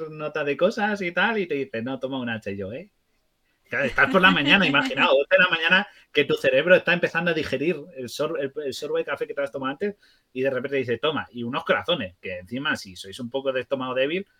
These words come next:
Speaker 1: un corazón así, del tamaño de tal, que están congelados y no olía mal, porque la carne congelada no huele apenas, nada.
Speaker 2: No,
Speaker 1: Está
Speaker 2: está
Speaker 1: fresca,
Speaker 2: congelada,
Speaker 1: aparte.
Speaker 2: claro.
Speaker 1: Pero, pero tú lo coges y que te, te caiga un corazón en la mano y tú tal, hostias, joder.
Speaker 2: Exacto.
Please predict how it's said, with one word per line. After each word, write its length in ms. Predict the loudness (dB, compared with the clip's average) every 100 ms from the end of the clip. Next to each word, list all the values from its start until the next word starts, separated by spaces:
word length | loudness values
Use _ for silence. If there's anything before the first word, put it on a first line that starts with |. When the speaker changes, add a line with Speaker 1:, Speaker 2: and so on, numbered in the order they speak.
| _ -14
Speaker 1:
un 80 | -6
corazón 400 | -4 -2 -4 -4
así, 240 | -4 -2
del 160 | -2 -4
tamaño 240 | -6 -4
de 60 | 0
tal, 240 | 2 2
que 80 | -2
están 240 | -6 0
congelados 560 | 0 0 0 2 2 0
y 60 | -4
no 100 | -2
olía 220 | 0 0
mal, 240 | 0 -2
porque 180 | -6 -12
la 60 | -10
carne 220 | -8 -4
congelada 420 | -4 -4 -6 -4
no 140 | -4 -4
huele 340 | -6 -8 -14 _
apenas, 420 | -10 -10 -12 -20 _ _ -12
nada. 300 | -10 -12 _ _ _ _
Speaker 2:
No, 140 | -14 -12
Speaker 1:
Está 140 | -10 -12
Speaker 2:
está 120 | -8
Speaker 1:
fresca, 160 | -10
Speaker 2:
congelada, 260 | -8 -8 -8
Speaker 1:
aparte. 80 | -8
Speaker 2:
claro. 260 | -8 -8 -14 _ _ _
Speaker 1:
Pero, 280 | 6 6 6 2
pero 240 | 0 2
tú 100 | 2
lo 100 | 4
coges 300 | 4 4 2
y 80 | 0
que 80 | -4
te, 160 | -6
te 160 | -6 -4
caiga 180 | -4 -2
un 80 |
corazón 300 | 0 0 2
en 60 | 0
la 100 | 0
mano 180 | -2 -4
y 80 | -4
tú 140 | -4
tal, 380 | -2 -2 -2 -6 -18 -20 _ _ _ _ _
hostias, 1200 | -16 -16 -18 -20 -20 -20 -20 -18 -16 -16 -18 -20 _
joder. 320 | _ -16 -8 -8
Speaker 2:
Exacto. 320 | -8 -14